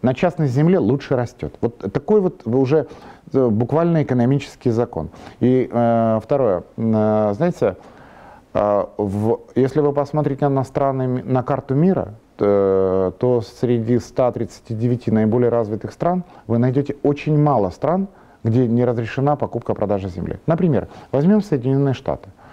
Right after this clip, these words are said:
Там вообще не существует никаких ограничений на покупку и продажу земли. Претензии к агросектору, э, и к судьбе американского крестьянства есть? Кого-то обидели?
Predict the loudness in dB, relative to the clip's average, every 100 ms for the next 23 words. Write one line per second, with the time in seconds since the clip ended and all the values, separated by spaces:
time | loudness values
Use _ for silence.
0 | -20 -20 -20 -20 -4 0 2 0 -2 -8
1 | -8 -4 -2 -2 -2 -6 -4 0 2 2
2 | 0 -2 -6 -10 -4 0 0 0 2 2
3 | 2 0 -2 -4 -2 -2 -4 -8 -6 -4
4 | -2 -2 -4 -4 -4 -4 -4 -10 -4 -2
5 | 0 0 0 -2 -2 -2 -4 -6 -4 -4
6 | -4 -6 -20 -20 -20 -14 -2 0 2 0
7 | -2 -4 -4 -4 0 0 0 -2 -4 -4
8 | -4 -6 -4 -6 -2 -2 -2 -8 _ _
9 | _ _ -2 -2 0 0 0 -2 -6